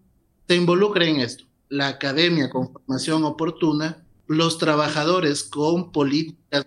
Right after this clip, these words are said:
laborales de reparación oportuna también de los posibles daños asociados a la labor, y el sistema público, porque sabemos que también es un, es una profesión que no tiene todos los recursos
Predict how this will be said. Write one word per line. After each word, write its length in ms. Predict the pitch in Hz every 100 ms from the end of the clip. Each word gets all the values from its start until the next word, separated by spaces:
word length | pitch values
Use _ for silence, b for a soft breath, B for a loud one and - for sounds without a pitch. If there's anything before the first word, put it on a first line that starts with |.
| -
laborales 840 | 127 131 143 165 151 143 160 - _ _ _ -
de 440 | 165 175 165 - _ _ _ _ _ _ _ _ -
reparación 1200 | 147 147 147 139 131 - 180 190 147 127 131 127 _
oportuna 840 | 170 - 156 147 - 190 185 160 143
también 480 | 135 131 143 160 160
de 120 | 135
los 200 | 127 120
posibles 560 | 131 127 151 147 139
daños 360 | 139 156 160 143
asociados 760 | _ _ - 170 170 147 - - _ _
a 120 | 139
la 160 | 131 127
labor, 520 | 131 135 160 214 - _ _
y 140 | 160
el 100 | 151
sistema 480 | 135 151 190 202 202
público, 440 | 220 247 202 147 127
porque 240 | 135 139
sabemos 460 | 143 151 180 202 196
que 100 | 170
también 360 | 165 156 185
es 180 | 190 180 -
un, 640 | 185 190 190 190 196 - - _ _ _ _ _ -
es 80 | -
una 220 | 190 202
profesión 760 | 185 165 156 - 202 220 - -
que 80 | 147
no 340 | 156 202 208
tiene 360 | 214 220 208 160
todos 320 | 170 175 175
los 120 | 156
recursos 600 | 143 143 165 180 - 165